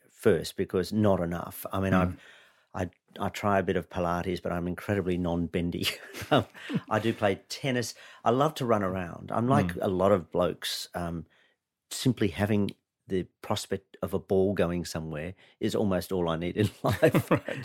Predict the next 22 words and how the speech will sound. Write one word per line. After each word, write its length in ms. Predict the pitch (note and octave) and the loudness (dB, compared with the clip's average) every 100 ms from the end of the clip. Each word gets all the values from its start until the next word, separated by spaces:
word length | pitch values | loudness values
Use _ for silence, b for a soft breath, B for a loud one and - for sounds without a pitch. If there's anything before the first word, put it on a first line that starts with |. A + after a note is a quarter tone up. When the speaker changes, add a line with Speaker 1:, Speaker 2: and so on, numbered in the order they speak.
| C3 | 0
Speaker 1:
The 80 | B2+ | 2
potential 640 | C3 - - E3 D#3+ C#3 | 2 2 0 0 2 2
of 80 | B2 | 2
a 60 | |
ball 360 | A2 A#2 G2+ G2+ | 4 4 6 4
is 180 | G2+ G2 | 2 2
the 60 | G#2+ | 2
most 280 | G#2 G2+ | 2 0
magnificent 560 | G#2+ G2 G#2+ G2+ F2+ F2 | -2 0 -2 -2 -2 -2
thing. 240 | F#2+ E2+ - B B B B B | -2 -4 -8 B B B B B
Um, 420 | G#2+ G#2 G2+ F2 | 4 4 4 4
but 120 | C3 | 4
I 100 | B2+ | 6
need 260 | C3 C3 B2 | 6 4 2
to 320 | A2 G2 F2+ - | -2 -2 -4 -2
work 240 | A2 F2+ | 0 0
harder 360 | - F2 E2+ D#2+ | -2 -4 -2 -4
because 400 | F#2 F#2 A2 G2+ | -4 0 0 4
I, 160 | G#2+ A2+ | 4 2
I 180 | - | -2
like 260 | G2+ F#2+ F2 | -2 -2 -4
to, 280 | - F2+ | -8 -8